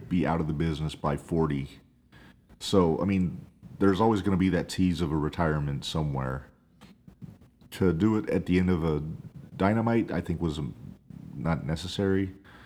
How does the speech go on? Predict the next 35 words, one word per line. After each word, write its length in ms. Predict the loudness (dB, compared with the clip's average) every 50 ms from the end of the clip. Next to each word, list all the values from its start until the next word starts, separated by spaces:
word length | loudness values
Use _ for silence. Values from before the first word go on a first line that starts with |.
| -20 -20 -10 -2
That'd 180 | 0 0 2 2
be 80 | 0 0
something 300 | 0 -2 -2 -2 -2 -2
I 100 | -2 -2
think 200 | -4 -6 -8 -6
he, 120 | -8 -10 -8 -6
I 60 | -6
would 160 | -4 -6 -6
say 180 | -6 -6 -6 -6
for 160 | -6 -6 -8
a 40 | -6
pay-per-view 640 | -4 -2 -2 -2 -2 -2 0 2 2 2 2 2 0
if 120 | -4 -2 0
he's 160 | 0 -2 0
gonna 180 | -2 -2 -2 -2
announce 280 | -2 -2 -2 -4 -4 -4
his 140 | -4 -4
retirement. 540 | -4 -2 -2 -2 -2 -2 -2 -2 -4 -4 -6 -10 -16 -20 _ _ _ _ _ _ _ 0
Maybe 200 | 2 4 4 4
do 200 | 4 4 2 2
a 60 | 2
career, 420 | 0 0 2 2 4 2 2 0 0
like 200 | -2 -2 0 0
a 160 | 0 0 0
career 220 | 0 0 0 0 2
versus 240 | 0 -2 -4 -8 -8
career 240 | -2 0 2 2 2
match 340 | 2 0 0 -2 -4 -4
or 120 | -4 -4 -2
title 280 | -2 -2 -2 0 -2
versus 260 | -2 -4 -6 -8 -10 -8
career, 300 | -4 -2 -2 -2 -2 -2
something 320 | -4 -6 -6 -6 -6 -6
like 180 | -6 -6 -6 -6
that, 320 | -4 -4 -2 -2 -4 -6